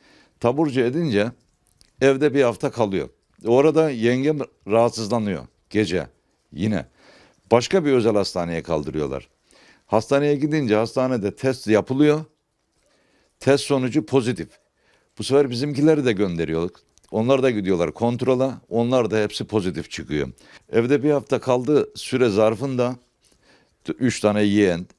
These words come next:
e, iki damadım, iki kızım artık vücutlarında ağrı hissettiklerini anlatmaya başladılar. Ve bunlar hastaneye gidiyorlar. Test yaptırıyorlar, pozitif.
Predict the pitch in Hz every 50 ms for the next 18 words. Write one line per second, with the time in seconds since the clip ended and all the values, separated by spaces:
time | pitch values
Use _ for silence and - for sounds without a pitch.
0 | _ _ _ _ - 78 80 80 78 78 78 - - 104 - 127 101 110 107 107
1 | 104 98 95 87 69 80 80 - - 90 - - 120 - - 110 90 78 98 113
2 | 127 - _ _ _ _ _ _ _ _ _ _ _ _ _ _ _ _ _ _
3 | _ _ _ - 117 120 117 - 110 - - 123 113 110 113 110 127 139 139 123
4 | 127 117 98 95 92 87 98 107 - - - 110 113 120 127 139 147 131 135 123
5 | - - - 120 - - - - - 107 101 101 101 82 76 - _ _ _ _
6 | _ _ _ _ _ _ _ _ _ _ _ _ _ _ _ _ _ _ _ _
7 | _ _ _ _ _ _ _ _ _ _ _ - _ _ _ _ - 101 98 95
8 | 95 - - 92 90 82 85 80 78 - - 78 - - 71 67 67 - _ _
9 | _ _ _ _ _ _ - 117 131 113 73 78 - - 127 131 127 143 143 135
10 | 120 - - 127 127 127 123 120 110 92 82 87 80 80 - - - 131 127 -
11 | - 127 107 - - 113 101 107 110 131 135 107 - - 117 110 87 82 - 71